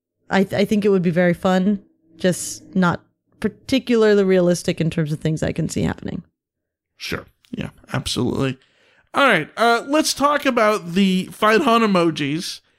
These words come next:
Speaker 2: They have been go-, running rampant for all of U S C's incoming transfers 'cause there's been a million of them. But it's sort of started this trend where, you know, the, the emojis, the cryptic,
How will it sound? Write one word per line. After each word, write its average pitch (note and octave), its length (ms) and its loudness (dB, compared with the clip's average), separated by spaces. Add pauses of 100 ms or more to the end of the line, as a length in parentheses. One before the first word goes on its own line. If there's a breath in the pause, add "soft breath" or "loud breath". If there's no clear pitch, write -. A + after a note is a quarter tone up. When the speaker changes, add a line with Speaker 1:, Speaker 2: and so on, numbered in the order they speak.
(220)
Speaker 2:
They G#3 140 2
have B3+ 180 2
been A3 220 0
go-, G#3+ 180 2
running G#3+ 480 2
rampant A3+ 460 0
for G3 160 0
all G3 260 2
of G3+ 80 2
U F#3+ 160 0
S F#3 160 0
C's F3 220 0 (100)
incoming F#3+ 580 0
transfers F3+ 640 0
'cause G3+ 160 -2
there's A#3 200 0
been B3 280 2
a B3 180 -2
million D4 500 2
of F3 160 -2
them. C#3+ 320 -2 (640)
But D4+ 140 2
it's E4 180 2
sort F#4+ 180 2
of G4+ 160 2
started E4+ 400 0
this D#4+ 160 0
trend E4+ 300 0
where, D#3 320 0 (800 loud breath)
you C#4+ 100 -2
know, G3 420 0
the, B3+ 460 0 (100)
the A#3+ 460 0
emojis, C4 640 0
the G3+ 140 0
cryptic, C4+ 600 -2